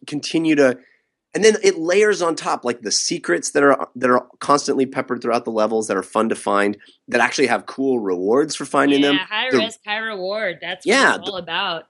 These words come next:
Speaker 1: the rune system that gives you these cool, like, Bastion, reminds me of the game Bastion. These, like, Bastion-like, um, little mini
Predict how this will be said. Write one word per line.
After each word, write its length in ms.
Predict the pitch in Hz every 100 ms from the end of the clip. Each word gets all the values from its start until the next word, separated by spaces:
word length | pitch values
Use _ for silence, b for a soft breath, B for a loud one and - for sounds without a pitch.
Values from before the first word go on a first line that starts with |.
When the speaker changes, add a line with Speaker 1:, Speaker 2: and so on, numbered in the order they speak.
| _
Speaker 1:
the 100 | 165
rune 460 | 147 120 160 214 226
system 640 | 220 - 214 - 208 202
that 160 | 170 127
gives 220 | 165 160
you 60 | 170
these 180 | 143
cool, 240 | - - 151
like, 320 | 135 98 101
Bastion, 680 | 101 107 - - 131 123 123
reminds 260 | 107 110 123
me 80 |
of 60 | 104
the 60 | 95
game 160 | 92
Bastion. 460 | 85 80 90 - 85
These, 160 | 92
like, 180 | 95 95
Bastion-like, 840 | - 101 113 127 110 101 98 - - b b b
um, 500 | - 92 85 85 80 - _ _ _ _ -
little 300 | 110 98 95
mini 580 | 104 120 135 135 127